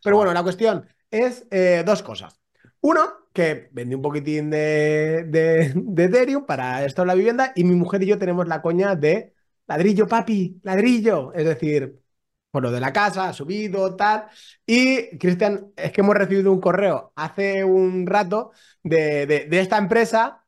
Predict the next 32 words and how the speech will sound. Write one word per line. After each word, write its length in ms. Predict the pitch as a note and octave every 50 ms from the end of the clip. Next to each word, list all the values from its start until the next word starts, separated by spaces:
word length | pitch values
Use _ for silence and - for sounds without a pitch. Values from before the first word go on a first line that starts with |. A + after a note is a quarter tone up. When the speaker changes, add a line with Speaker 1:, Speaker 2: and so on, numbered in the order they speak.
| _
Speaker 1:
que 80 | - B2+
bueno, 300 | B2+ C#3+ C3+ A#2+ B2 D3+
no, 340 | D3 D#3 D#3 D#3+ E3 D#3+ D#3+
no 80 | F3
la 80 | F#3+ F#3+
voy 120 | F#3 F#3+
a 40 | F#3
mencionar, 600 | F#3 F#3+ F#3 E3+ F#3 G3 G#3 G#3+ A#3 A#3+ - _ _ _ _ _ _ _ _ _ _ _
o, 100 | - A2+ A#2 A#2+ A2+ A#2 B2 A#2 A#2
o 40 | B2
la, 200 | B2 B2 A#2+ A#2+ -
bueno, 180 | G#3+ A#3 C#3+ E3+
vamos 180 | B3+ F#4 F#4+
a 40 | E3+
mencionarla, 580 | D#3 C#3+ A#2+ C#3+ C3+ C3 C3 B2 A#2 A#2 - _
que, 180 | - D#3 D#3 D3+
que 80 | - E3+
se 60 | G3
han 80 | G#3+ G#3
gastado 220 | F#3 F3+ E3+ D#3+
mucho 160 | D#3 D3+ D3+
dinero 180 | C#3+ C#3 C3+ C3+
en 80 | C3 C3
publicidad, 360 | C#3 C#3 C3+ B2+ E3 F3 F#3
aunque 140 | F3+ D3+ D#3+
a 40 | D3
nosotros 300 | C#3+ D3+ D3+ E3 D#3 D3
no 60 | C3+
nos 100 | A#2 -
pagan. 320 | - A2+ A2 G2+ G2+ A2 _ _
Pero 140 | - D#3+ D3+
bueno, 200 | D3+ D3+ C3+ A#2+